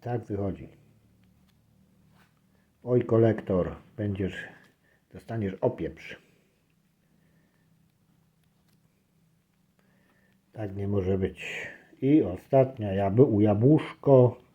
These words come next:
które nic nie daje oczywiście. Zdrabka przerąbana.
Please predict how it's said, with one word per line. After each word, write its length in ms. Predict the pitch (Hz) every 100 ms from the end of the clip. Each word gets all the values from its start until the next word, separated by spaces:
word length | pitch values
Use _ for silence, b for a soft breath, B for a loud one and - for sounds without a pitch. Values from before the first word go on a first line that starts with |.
| _ _
które 300 | - 101 92
nic 320 | 101 95 -
nie 180 | 80 80
daje 420 | 117 127 120 120
oczywiście. 1160 | 110 - 107 107 104 - _ - 98 92 87 - _ b b b b b b b b b b b b _ -
Zdrabka 540 | 85 117 120 - 87
przerąbana. 1040 | - - 139 113 90 90 110 131 147 165